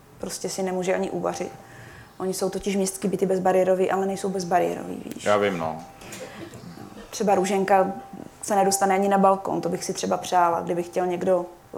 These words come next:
Speaker 1: sám udělat růžence, eh, nájezd, eh, na balkon, tak to
Speaker 2: Ale
Speaker 1: bylo
Speaker 2: Laďa tam
Speaker 1: třeba
Speaker 2: sedí patnáct let, tak mu to
Speaker 1: Super,
Speaker 2: řekni.
Speaker 1: jo. A Laďa byl u růženky, musím ho pochválit, byl se mnou, šel se na to podívat, jo.
Speaker 2: Ty by ty to neštěstí, no.
Speaker 1: To je jako z-,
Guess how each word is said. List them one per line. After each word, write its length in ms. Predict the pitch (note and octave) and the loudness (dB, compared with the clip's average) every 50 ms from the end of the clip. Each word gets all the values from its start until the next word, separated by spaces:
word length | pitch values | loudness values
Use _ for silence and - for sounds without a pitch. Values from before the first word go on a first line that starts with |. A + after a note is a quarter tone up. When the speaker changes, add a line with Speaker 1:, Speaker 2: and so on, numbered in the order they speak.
| - | -6
Speaker 1:
sám 460 | - - - G3+ F#3+ F#3+ F#3+ G3 F#3+ - | -4 0 4 6 6 8 6 6 4 0
udělat 340 | - F3 F3+ F#3+ F#3 F3+ F3 | -2 -2 0 0 0 0 -2
růžence, 480 | F3+ F#3 F3 E3+ F3+ F3+ F3 - F#3+ F3+ - - - - - - - - - - - - - | -2 -6 -4 -4 -4 -4 -4 -4 -6 -6 -6 -12 -18 -18 -20 -20 -20 -20 -20 -18 -8 -2 2
eh, 440 | F#3 F#3 F3+ F3+ F3+ F3+ F3 F#3 F3+ - - - - - - - | 2 4 4 4 2 2 0 -2 -6 -14 -20 -20 -20 -12 -4 0
nájezd, 500 | F#3+ F#3 F#3 F#3 F#3+ F#3 F#3 - - - | 2 2 4 4 2 2 0 -4 -2 0
eh, 40 | F#3 F3 F3 E3+ F3 - - | 0 0 0 -2 -6 -6 -4
na 160 | G#3 F#3+ F#3 | -4 -2 0
balkon, 480 | F3+ F#3+ F#3 F3+ - G3 F#3 F#3+ F#3+ F3+ | 2 0 0 0 0 0 0 0 0 -2
tak 200 | F#3 F3+ - - | -4 -6 -6 -4
to 40 | - | -2
Speaker 2:
Ale 120 | G#2+ A#2 - | 0 0 4
Speaker 1:
bylo 100 | A2+ A#2+ | 4 4
Speaker 2:
Laďa 100 | C3+ D3 | 4 4
tam 40 | D3 - C#3 C3 | 4 2 2 2
Speaker 1:
třeba 20 | |
Speaker 2:
sedí 200 | G2+ B2 A#2 A#2+ | 4 2 2 4
patnáct 400 | A2+ A2+ G#2+ - A2+ G#2+ G2+ F#2+ | 4 4 2 4 4 2 2 2
let, 180 | F2+ F2 E2 - | 0 -2 -2 -4
tak 140 | - - D#2+ | -6 -8 -8
mu 40 | E2+ | -6
to 100 | - G3 | -6 -6
Speaker 1:
Super, 360 | F#3 - F#3+ F3+ F3 F3+ - - | -4 0 0 0 0 0 -4 -10
Speaker 2:
řekni. 180 | - - - G3 | -12 -8 -6 -4
Speaker 1:
jo. 180 | F#3 F3+ F#3 - - - - - - - - - - G3+ - C#3+ E3 D3+ C#3 C#3 E3 - | -2 -2 -2 -4 -6 -12 -14 -12 -10 -10 -8 -6 -4 -2 2 2 2 2 4 4 4 6
A 420 | G#3 G3 G3 F#3+ F#3+ F#3+ F#3 F#3+ | 8 8 8 8 8 8 10 10
Laďa 200 | G#3+ A3 G#3+ A#3 | 10 10 10 12
byl 180 | G#3+ A3+ - - | 12 12 10 10
u 40 | |
růženky, 400 | B3+ B3 A#3+ A3 G3 F#3 F3+ - | 10 8 8 6 4 4 4 0
musím 200 | F#3+ F#3 - G3 | -2 -2 -2 -2
ho 60 | G3 F3 | -2 -2
pochválit, 380 | F#3+ F#3 - G3 F#3 F3+ F#3 | -2 2 6 8 8 8 8
byl 140 | F3+ F#3 F#3+ | 6 2 0
se 140 | F#3+ - F#3+ | 2 2 2
mnou, 200 | G3 F#3+ F#3+ G3 | 2 2 0 0
šel 140 | G3 - F#3 | 0 -2 -4
se 100 | - G3 | -4 -4
na 80 | F#3+ | -4
to 60 | G3+ | -2
podívat, 420 | F#3+ G3+ G#3 G3 F#3+ F3 E3+ F3 - | 0 0 0 0 0 -2 -2 -2 -2
jo. 80 | - - F#3 | -4 -4 -2
Speaker 2:
Ty 100 | - - | -2 0
by 100 | F#3+ F#3+ | 0 0
ty 120 | F#3 - F3 | 0 -2 -2
to 140 | - - D#2 | -2 -2 -4
neštěstí, 520 | C#2 B1+ - - - - - - - - | -4 -6 -8 -10 -10 -10 -10 -12 -12 -18
no. 60 | - - - - | -20 -14 -6 -4
Speaker 1:
To 60 | F#3 | -2
je 120 | F#3+ F#3 F3+ | 0 0 0
jako 180 | F#3 F#3 - F#3+ | 0 -2 -4 -8
z-, 140 | F3+ F#3+ | -8 -10